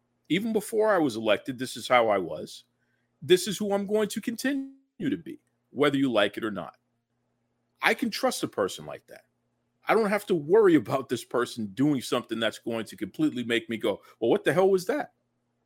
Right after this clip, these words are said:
At the end of the day, we have too many people, and, and, and now let's take it out of politics and let's talk about life. We have too many people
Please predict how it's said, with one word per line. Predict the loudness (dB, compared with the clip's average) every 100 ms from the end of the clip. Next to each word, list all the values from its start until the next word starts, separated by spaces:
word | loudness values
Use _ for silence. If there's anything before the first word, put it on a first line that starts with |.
| _ _ _ _ _ _ _ _ _ _ _
At | -4 -2
the | -8 -2
end | -2 0
of | -4
the | -6
day, | 0 2 4
we | 2 0
have | 0 -2
too | -4 -4
many | -2 -4
people, | -6 -6 -6 -6 -8
and, | -6
and, | -6 -8 -6
and | -4
now | -2
let's | -2 -4 -2
take | -2 0
it | 2
out | 2
of | 0
politics | 2 2 2 -2 -10 -6
and |
let's | -6 -4
talk | -4 -4
about | -4 -6 -6
life. | -14 -16 -20 _ _ _ _ _ _ -2
We | 2
have | 2 0
too | -6 0 2
many | 2 0
people | 0 -4 -4 -12